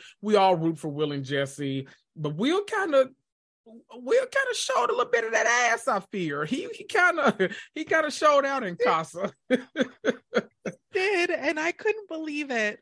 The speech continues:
Speaker 2: I was like,
Speaker 1: Me
Speaker 2: "No,
Speaker 1: neither.
Speaker 2: Will." <laughs>
Speaker 1: No, but I'm just like,
Speaker 2: Jesse,
Speaker 1: "What?"
Speaker 2: no.
Speaker 1: Of all
Speaker 2: Where is this
Speaker 1: people.
Speaker 2: coming from?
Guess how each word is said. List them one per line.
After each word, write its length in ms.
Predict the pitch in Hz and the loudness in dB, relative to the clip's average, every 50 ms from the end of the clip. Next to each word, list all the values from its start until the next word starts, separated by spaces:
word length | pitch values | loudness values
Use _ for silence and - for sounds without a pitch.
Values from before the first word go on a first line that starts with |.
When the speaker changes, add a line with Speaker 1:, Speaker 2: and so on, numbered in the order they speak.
| - | -6
Speaker 2:
I 100 | 370 392 | -2 -2
was 180 | 359 370 349 - | 0 0 -2 -2
like, 160 | 311 302 240 | -2 -2 0
Speaker 1:
Me 180 | 226 262 285 294 | 0 0 0 0
Speaker 2:
"No, 380 | 277 - - - 440 403 - | 0 2 4 6 6 6 6
Speaker 1:
neither. 520 | 415 403 381 392 381 392 381 285 285 294 294 | 6 6 6 4 4 2 0 -2 -4 -6 -2
Speaker 2:
Will." 520 | 311 320 320 330 320 359 277 294 381 - - | 0 2 2 2 2 2 0 -2 -2 -6 -8
<laughs> 80 | 311 330 - - - - - - - - 359 - | -8 -8 -8 -8 -6 -6 -6 -6 -6 -8 -10 -6
Speaker 1:
No, 360 | 240 233 233 247 277 302 339 330 | -4 -2 0 2 4 4 4 2
but 120 | 330 - | 2 0
I'm 140 | 330 339 339 | 0 2 2
just 180 | 370 370 403 | 2 2 4
like, 160 | 302 277 - 330 | 2 2 0 0
Speaker 2:
Jesse, 160 | - 403 466 | 0 0 2
Speaker 1:
"What?" 320 | 311 330 480 508 523 523 494 - - 415 403 415 - _ - | 2 0 0 0 -2 -4 -6 -8 -12 -10 -10 -10 -10 _ -14
Speaker 2:
no. 540 | 403 320 277 _ - 285 285 _ - 247 269 - _ 254 240 _ _ _ _ _ _ _ _ _ _ - | -16 -16 -16 _ -14 -16 -14 _ -12 -14 -14 -14 _ _ -20 _ _ _ _ _ _ _ _ _ _ -6
Speaker 1:
Of 120 | 262 254 254 - | -4 -4 -4 -2
all 200 | - 277 285 311 | 0 2 4 4
Speaker 2:
Where 180 | 330 339 427 427 | 4 4 4 4
is 80 | 320 330 | 4 2
this 100 | 359 - | 2 -2
Speaker 1:
people. 180 | - - 320 330 | -4 -2 2 2
Speaker 2:
coming 280 | 320 320 359 381 349 320 - - | 2 2 0 -2 -6 -8 -8 -4
from? 520 | 277 269 247 226 214 196 180 175 170 | -2 0 0 0 -2 -4 -6 -8 -12